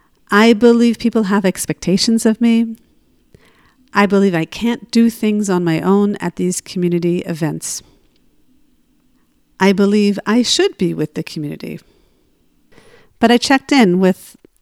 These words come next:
all of those thoughts and realized that none of them were a hundred percent true. Then I, C, considered. I can consider,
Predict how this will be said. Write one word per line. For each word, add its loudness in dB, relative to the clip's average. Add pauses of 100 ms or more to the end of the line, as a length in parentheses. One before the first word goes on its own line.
(140)
all 2
of -2
those -2
thoughts 0 (160)
and 2 (140)
realized 2 (120)
that 0 (160)
none 4
of 4
them -2
were 2
a 2
hundred -4
percent -8 (140)
true. -8 (1700)
Then 2
I, 2
C, 0 (120)
considered. -4 (1400)
I 2
can -2
consider, -2